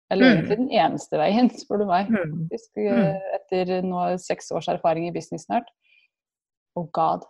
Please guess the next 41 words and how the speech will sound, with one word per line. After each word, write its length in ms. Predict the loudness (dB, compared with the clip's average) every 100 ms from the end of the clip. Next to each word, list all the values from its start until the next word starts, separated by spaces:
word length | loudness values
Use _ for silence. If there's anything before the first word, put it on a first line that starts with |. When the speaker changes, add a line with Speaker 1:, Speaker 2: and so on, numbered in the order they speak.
| -6
Speaker 1:
ja, 160 | 0 0
<laughs> 340 | 0 -4 2
over 220 | 4 4
fem 240 | 2 2 4
år. 120 | 2
Speaker 2:
Mm. 720 | 2 -4 -10 -12 -14 -12 -12 2
Speaker 1:
Så, 200 | 2 2 -4 -16 -16 _ -14 -8 -2 -2
så 460 | 2 2 2 0 4
er 180 | 6 6
det 260 | 4 4 2
den 140 | 4
der 140 | 4 2
ute 140 | 0 -4
av 40 |
komfortzona. 480 | -4 -4 -6 -4 -4 0 4
Speaker 2:
Ja. 100 | 8
Speaker 1:
Og 80 | 8
vi 80 | 8
skal 100 | 4
jo 40 |
snakke 160 | 6 4
om 60 |
selvtillit, 720 | 4 6 6 4 0 4 6 8
og 60 |
jeg 80 | 8
er 120 | 8 6
jo 40 |
ikke 120 | 2
sånn 180 | 0 0 4 4
veldig 300 | 4 4 2 2
god, 200 | 2 4 6
jeg 60 | 4
er 60 |
ikke 100 | 2
noen 80 | 2
terapeut, 380 | 2 6 4 4
så 120 | 4
jeg 40 | 4
har 40 |
ikke 340 | 4 4 4 4
helt 220 | 2 2